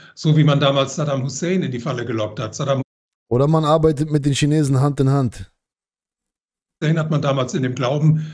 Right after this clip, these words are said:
Speaker 1: äh, gewogen, dass, äh, wenn er nach Kuwait einmarschiert, die Amerikaner einfach zugucken werden. Und das, äh, klingt bei mir, für mich jetzt ganz ähnlich. Also, dass sie sagen, also,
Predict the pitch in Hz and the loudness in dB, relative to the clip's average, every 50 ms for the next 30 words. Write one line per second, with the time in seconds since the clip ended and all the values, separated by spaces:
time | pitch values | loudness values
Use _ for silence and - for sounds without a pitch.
0 | - - - - 131 135 139 131 143 117 123 143 151 160 156 160 156 147 135 135 | -14 -12 -6 -2 0 0 0 0 0 0 2 2 2 4 4 4 4 4 2 2
1 | 131 - - 165 139 135 131 131 127 127 151 151 139 127 139 143 156 151 147 151 | 0 -4 -6 -6 -4 -2 -2 -4 -4 -6 -8 -8 -10 -8 -8 -6 -6 -6 -6 -6
2 | 143 - 170 - - - 160 127 117 117 139 151 151 135 147 147 139 139 139 135 | -4 -4 -6 -6 -6 -6 -6 -4 -2 -2 -4 -4 -6 -6 -6 -4 -2 -2 -2 -2
3 | - 160 147 139 135 135 - - - - - _ _ - 151 131 147 131 135 131 | -2 0 0 0 0 0 -4 -10 -18 -20 -20 _ _ -4 -2 -2 0 -2 -2 -2
4 | 135 143 131 135 139 135 139 139 - 156 135 - - 226 233 214 151 - 123 117 | -4 -4 -6 -4 -4 -6 -6 -6 -4 -4 -4 -4 -4 -2 -2 -2 -2 -2 -2 -4
5 | 113 113 110 107 101 98 98 - - - _ _ _ - 123 120 135 135 - - | -2 -2 -2 -2 -4 -6 -12 -16 -20 -20 _ _ _ -10 -8 -4 -4 -4 -4 -4
6 | - 170 147 139 131 131 - 180 185 190 190 - 160 147 151 151 151 151 156 151 | -2 -2 0 0 -2 -2 0 0 2 2 2 0 0 0 0 0 0 0 -2 -4
7 | 143 131 131 - - 170 156 175 156 156 160 151 - - 147 147 156 156 170 156 | -8 -10 -10 -6 -2 0 0 0 0 0 -4 -6 -6 -4 -4 -2 -2 -2 -2 -2
8 | 175 180 160 131 113 - 165 131 117 113 123 127 127 - - 139 113 143 135 143 | -2 -2 -2 -2 -4 -4 -6 -8 -8 -8 -8 -8 -8 -6 -6 -6 -2 -2 -2 -2
9 | 147 147 139 135 123 143 131 120 - | -2 -2 -4 -4 -4 -4 -4 -4 -6